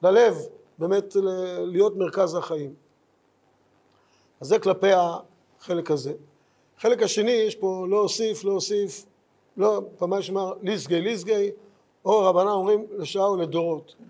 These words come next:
נראה, לעניות דעתי, שבמחלוקת פה שתי גישות בעניין, הן נוגעות ל-, ל-, לנקודה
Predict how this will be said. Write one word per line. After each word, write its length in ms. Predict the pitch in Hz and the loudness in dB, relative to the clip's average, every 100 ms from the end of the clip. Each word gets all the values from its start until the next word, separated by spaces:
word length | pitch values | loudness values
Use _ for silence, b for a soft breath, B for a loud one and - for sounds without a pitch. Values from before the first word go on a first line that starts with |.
| - _ _ _ _ _ _ - | -20 _ _ _ _ _ _ -6
נראה, 420 | 156 190 247 233 - - - | 2 4 4 0 -4 -14 -6
לעניות 340 | 185 180 202 | -4 -2 -2
דעתי, 480 | 185 190 190 220 214 | 2 2 2 -4 -4
שבמחלוקת 1120 | - 170 165 170 180 175 170 - 202 190 - | -4 -2 -2 -4 -6 -6 -8 0 0 0 -8
פה 120 | 165 | -10
שתי 220 | 139 208 | -4 -2
גישות 460 | 185 147 - 220 147 | -2 -4 2 2 4
בעניין, 560 | 160 165 196 220 185 190 - _ _ b b b b _ | 4 6 4 2 0 -4 -16 _ _ b b b b _
הן 140 | 175 165 | -6 -2
נוגעות 360 | 165 220 240 | 2 6 6
ל-, 440 | 202 185 190 190 175 | 6 4 4 2 2
ל-, 240 | 160 160 - - _ - | 2 0 -6 -14 _ -2
לנקודה 720 | 160 160 170 160 226 208 | -2 -2 -6 2 4 4